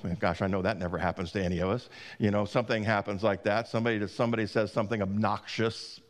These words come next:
you know, on social media, and you get, you get frustrated or angry or whatever. You know, when we, when those things happen, we ought to,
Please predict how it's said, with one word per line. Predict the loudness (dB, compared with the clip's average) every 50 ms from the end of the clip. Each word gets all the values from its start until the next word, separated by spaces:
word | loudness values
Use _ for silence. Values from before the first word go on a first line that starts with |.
| -2
you | 0 2
know, | 2 4 2 2
on | 0 0 0
social | 0 0 0 0 0 0 0
media, | 0 0 0 0 0 0 0 0 0 0
and | 0 -2
you | -2 0
get, | -2 -4 -4 -6 -2
you | 0 0 2
get | 2 0 -2 -4 -10 -20 -20 -2 2
frustrated | 2 2 2 2 0 0 0 2 0 0 0
or | 0 -2 0 0
angry | 0 0 0 0 0 0 2 2 2
or | 0 0 0
whatever. | 0 0 2 2 2 2 2 0 0 0 -2 -8 -18 -20 -20 -20 -20 -20 -20 -20 -20 _ _ 0
You | 2 2
know, | 2 2 0 -2
when | -2 0 0 2 2
we, | 0 0 0
when | 0 0 2
those | 2 0 0 -2
things | -2 -4 -2 0
happen, | 2 2 2 2 2 0 0
we | 0 0 0 0
ought | 0 0
to, | 0 -2